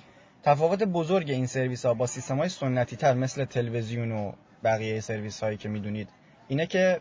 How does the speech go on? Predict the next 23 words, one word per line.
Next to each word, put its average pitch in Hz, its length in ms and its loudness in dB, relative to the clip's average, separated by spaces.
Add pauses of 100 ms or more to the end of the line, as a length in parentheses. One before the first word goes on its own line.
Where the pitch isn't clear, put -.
برنامه‌ها 127 420 2
سر 175 200 2
یه 160 120 -2
ساعت 123 320 0
مشخصی 120 640 -2
در 135 140 4
حال 113 180 0
پخش 139 360 -4
نیستن 131 380 -4 (440)
و 117 60 2
هر 147 220 8
زمانی 123 360 0
که 120 120 -8
کاربر 117 440 0
بره 117 220 -2
سراغشون، 117 640 -4
می‌تونه 196 300 -6
برنامه 139 340 4
مورد 120 280 -2
نظرش 120 380 -2
رو 180 100 -6
تماشا 107 360 -4
کنه. 80 200 -12